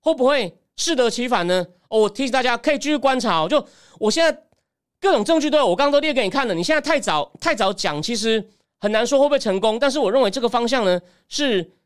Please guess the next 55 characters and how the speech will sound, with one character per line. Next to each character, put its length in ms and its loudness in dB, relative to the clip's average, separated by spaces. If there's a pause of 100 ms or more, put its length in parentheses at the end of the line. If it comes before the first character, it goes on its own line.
就 100 -6
是 60 0
说 140 0 (100)
他 80 -2
方 160 0
向 120 2
都 80 2
对， 180 2
只 100 -2
是 240 -4 (180)
战-， 320 -2
战 300 0
术 240 -4
上 220 -2
可 100 -4
能 100 -2
要 160 0
调 220 -2
整， 220 -8 (1080)
要 180 -2
调 220 -4
整。 220 -8
对， 260 -4 (140)
就 100 -10
像 180 -2
有 80 -2
人 80 -2
说 140 -4
后 160 0
坐 140 -2
力 100 -4
很 120 -4
大。 280 -4 (1800)
哦， 340 0
Jack 220 -2
Dorsey 380 -2
要 80 -4
弄 120 -2
一 40 -4
个 80 -2
Blue 220 -6
Sky 260 -2
平 160 -6
台， 100 -4
要 60 -2
不 80 -2
要 60 -2
广 180 -4
告 120 0
网 160 0
红 140 -6
左 120 -6
派 120 0
兴 180 -4
趣？ 280 -10